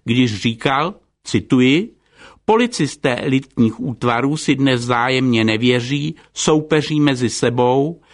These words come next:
a hrají podivné hry. Za ministra vnitra Grosse vznikla řada zcela zdeformovaných vztahů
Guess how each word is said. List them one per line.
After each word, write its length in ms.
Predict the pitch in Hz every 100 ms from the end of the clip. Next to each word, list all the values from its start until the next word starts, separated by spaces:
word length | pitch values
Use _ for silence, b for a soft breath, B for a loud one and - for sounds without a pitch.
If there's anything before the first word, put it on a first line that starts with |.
| B
a 140 | 131 131
hrají 360 | 127 139 180
podivné 640 | 165 160 143 147 151 147 135
hry. 380 | 127 117 90 - _ _ _ -
Za 180 | 117
ministra 580 | 123 156 190 175 - 151
vnitra 440 | 131 147 160 156 117
Grosse 480 | 120 151 190 -
vznikla 500 | 127 131 135 - 135
řada 340 | 117 123 143 151
zcela 440 | - - 156 143
zdeformovaných 1000 | 117 123 123 165 147 156 147 147 143 104
vztahů 680 | - - 110 104 117 117 190